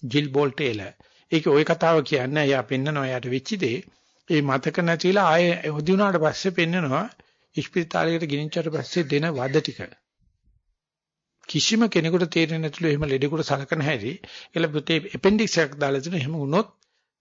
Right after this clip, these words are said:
සෙනෙහස විතරක් දෙන්නේ කියලා. සෙනෙහස විතරයි ඉල්ලන්නේ. ඉස්පිරිතාලේ ගියාට පස්සේ එහෙන් ඇවිල්ලා ගහනවලු, මෙහෙන්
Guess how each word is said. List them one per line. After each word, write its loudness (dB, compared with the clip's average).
සෙනෙහස -2
විතරක් -4
දෙන්නේ -8
කියලා. -20
සෙනෙහස 2
විතරයි 2
ඉල්ලන්නේ. -2
ඉස්පිරිතාලේ -2
ගියාට -2
පස්සේ -4
එහෙන් -2
ඇවිල්ලා -2
ගහනවලු, -4
මෙහෙන් -2